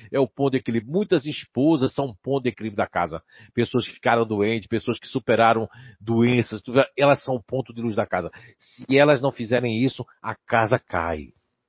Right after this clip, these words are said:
Mas quando eu digo a casa cai, é filho, marido, esposa, filha. Não é que eles sejam mais de ruins porque não querem fazer o evangelho. Eles não compreendem ainda isso. O espírito deles não estão ainda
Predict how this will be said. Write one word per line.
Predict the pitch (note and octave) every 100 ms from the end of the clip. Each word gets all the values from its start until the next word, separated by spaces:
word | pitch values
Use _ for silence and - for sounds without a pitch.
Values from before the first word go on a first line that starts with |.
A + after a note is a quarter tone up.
| _ _ _ _ _ _ _ _ _ _ _ _ _
Mas | D2 -
quando | A#2
eu | G2
digo | F#2+
a |
casa | - F#2+
cai, | E2+ A2 B2
é | F2 - _ _ _ _
filho, | - D#3+ C#3 A2+
marido, | B2 A2+ B2 C3 A#2+ A#2 -
esposa, | F2 - C3 A#2 G#2
filha. | - - B2+ B2+ A2+ _ _ _ _ _ _ _ _ _ _ _ _ _ -
Não | C#3
é | D#3
que | -
eles | C3 -
sejam | B2+ A#2
mais | A2 G2 F#2+ F#2
de | F#2
ruins | G2 G#2 G2+
porque | F2+ G#2+
não | G2
querem | G2+
fazer | F#2+ F#2+
o |
evangelho. | F#2 F#2 F#2+ F#2 _ _
Eles | - F3
não | F3
compreendem | E3+ E3 D3+ D3 F#3+ D3
ainda | G2+ F#2+ E2+
isso. | E2 -
O | F2+
espírito | - F3 E3
deles | C3+ D#3 D3
não | E3
estão | C#3+ - F3 F3
ainda | D#3+ E3+ D#3+